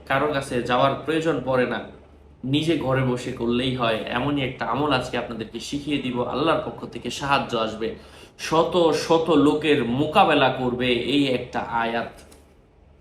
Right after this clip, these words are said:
কোনো মানুষ আপনার সামনে গলা উঁচু করে কথা বলতে পারবে না। এমনই একটা আমল আজকে, এমনই একটা আয়াত আপনাদের সাথে শেয়ার করব আল্লাহর কোরআন থেকে।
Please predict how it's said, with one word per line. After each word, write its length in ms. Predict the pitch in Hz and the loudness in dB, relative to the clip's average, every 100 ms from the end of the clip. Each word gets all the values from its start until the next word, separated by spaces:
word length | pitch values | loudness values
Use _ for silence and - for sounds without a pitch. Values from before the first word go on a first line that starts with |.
| - - _ _ | -20 -20 _ _
কোনো 200 | 131 127 | -4 -2
মানুষ 400 | 120 143 175 151 - | 2 2 2 -2 -4
আপনার 360 | 123 123 120 117 | -4 -2 -2 -4
সামনে 480 | - 139 123 120 107 | -2 -2 -2 -2 -4
গলা 280 | 110 147 147 | 2 4 4
উঁচু 300 | 139 147 226 | 4 0 0
করে 260 | 151 127 127 | 0 0 -2
কথা 240 | 151 180 | -2 0
বলতে 240 | 147 120 117 | 2 0 -2
পারবে 300 | 113 104 113 | -4 -4 -6
না। 100 | 107 - - - - - - - - | -8 -14 -20 -20 -20 -20 -20 -20 -8
এমনই 340 | - 147 175 156 | 0 2 4 2
একটা 240 | 131 131 | 2 0
আমল 300 | 120 147 156 | 0 2 2
আজকে, 280 | 127 - 120 | 2 0 -2
এমনই 240 | 120 123 | 0 -2
একটা 200 | 117 120 | -4 -4
আয়াত 340 | 113 127 151 139 | -2 2 2 2
আপনাদের 260 | 117 113 | -2 -4
সাথে 360 | 110 110 107 110 - | -6 -6 -6 -8 -12
শেয়ার 260 | - 143 131 - | -6 0 0 0
করব 340 | 117 110 117 - | -6 -6 -6 -4
আল্লাহর 280 | 127 113 | -4 -4
কোরআন 280 | - 113 117 | -4 -4 -4
থেকে। 360 | 117 110 104 | -6 -10 -10